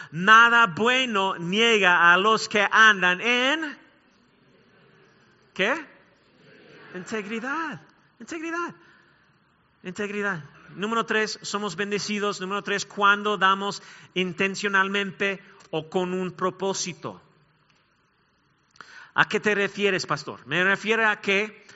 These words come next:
no queremos ser dadores emocionales. No quiero ser manipulado para dar. ¿Eso tiene sentido? ¿Sí? No, pues eso no es, eso, eso es lo que hacen muchos pastores, por ejemplo. Ellos,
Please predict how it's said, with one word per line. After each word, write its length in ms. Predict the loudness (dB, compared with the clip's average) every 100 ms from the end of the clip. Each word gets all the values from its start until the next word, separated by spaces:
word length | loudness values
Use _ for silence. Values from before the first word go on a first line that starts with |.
| -20 _ _ _ _ _
no 340 | -12 0 0 2
queremos 440 | 0 2 2 0
ser 340 | 2 2 2 4
dadores 500 | 4 4 2 0 -4
emocionales. 840 | -10 -8 -8 -6 -6 -8 -12 -20 -20 _ _ _ _ _ _ _
No 220 | -2 -2
quiero 260 | 0 2 2
ser 260 | 2 0
manipulado 720 | 0 0 -2 0 2 2 2
para 240 | 0 0 2
dar. 340 | 0 -2 -6 -20 -14
¿Eso 200 | -12 -10
tiene 220 | -10 -10
sentido? 420 | -12 -12 -10 -10 -14 _ _ _ _ _ _ _
¿Sí? 240 | -10 -10
No, 420 | -8 -10 -10 -12 -14
pues 200 | -14 -10
eso 260 | -10 -10 -10
no 160 | -8
es, 120 | -10 -12 -20 -20 -8
eso, 380 | -2 0 0 -2 -4 -18 0
eso 220 | 0 2
es 60 | 2
lo 100 | 2
que 120 | 4
hacen 240 | 2 2
muchos 320 | -2 -4 -6 -4
pastores, 540 | -4 -4 -6 -8 -14
por 100 | -4
ejemplo. 300 | -2 -2 -4
Ellos, 280 | -2 0 -2